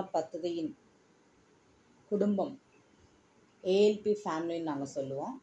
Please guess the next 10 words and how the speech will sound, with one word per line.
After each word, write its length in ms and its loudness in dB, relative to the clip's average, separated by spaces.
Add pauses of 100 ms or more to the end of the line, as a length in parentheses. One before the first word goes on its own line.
(220)
அந்த 260 -2
ஃபேமிலியில 640 -4 (400)
உள்ள 280 0
எல்லாரும் 580 2 (680)
நாங்க 300 -2
வந்து 280 0
எங்க 260 0
புத்தாண்டு 540 -2
வாழ்த்துக்களை 600 -2 (680)
நாங்க 240 0